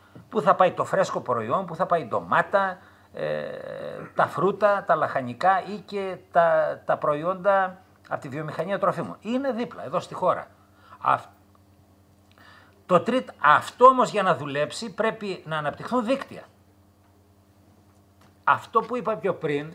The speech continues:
είναι ότι η χώρα μας λείπει, ε, έχει ένα πρόβλημα της διασύνδεσης των κλάδων μεταξύ τους.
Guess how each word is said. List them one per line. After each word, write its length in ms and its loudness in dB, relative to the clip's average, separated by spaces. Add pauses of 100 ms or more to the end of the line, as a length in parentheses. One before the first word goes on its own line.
είναι 220 -6
ότι 400 -12 (920)
η 100 -8
χώρα 420 8
μας 500 -4
λείπει, 640 -10 (180)
ε, 200 -12
έχει 180 -8
ένα 200 2
πρόβλημα 800 4 (460)
της 200 -8
διασύνδεσης 920 -4
των 200 -6
κλάδων 540 4
μεταξύ 480 -6
τους. 320 -20